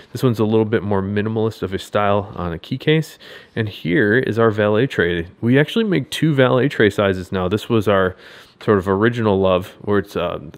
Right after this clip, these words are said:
more of a squared off design. And this will fit, uh, a good amount of stuff, but we also have an X L valet tray, which is designed with more large items in mind. So larger phones now, like a Pro Max X L,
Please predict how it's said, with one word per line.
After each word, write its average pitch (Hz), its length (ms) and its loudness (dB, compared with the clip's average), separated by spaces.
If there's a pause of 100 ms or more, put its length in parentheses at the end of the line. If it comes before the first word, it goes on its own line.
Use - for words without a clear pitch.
(140)
more 110 240 0
of 95 60 -2
a 92 60 -8
squared 107 480 -2
off 104 340 -2
design. 135 500 -2 (460)
And 110 300 -2
this 135 160 0
will 190 80 4
fit, 151 500 2
uh, 101 140 -2
a - 80 -6
good 135 200 2
amount 139 200 4
of 104 80 0
stuff, - 320 -2
but 110 80 0
we 117 140 2
also 147 260 2
have 117 180 4
an 107 160 -2
X 113 300 -4
L 131 180 4
valet 101 340 4
tray, 92 340 -4 (320)
which - 160 -2
is 135 100 0
designed 135 800 0 (240)
with 113 280 0
more 117 360 2
large 110 520 2
items 104 420 -2
in 98 100 -2
mind. 90 320 -6
So 101 220 -4
larger 117 520 0
phones 120 440 -4
now, 98 200 -2
like 92 180 -4
a 92 60 -4
Pro 113 400 -6
Max 107 520 -6
X 107 260 -4
L, 107 340 0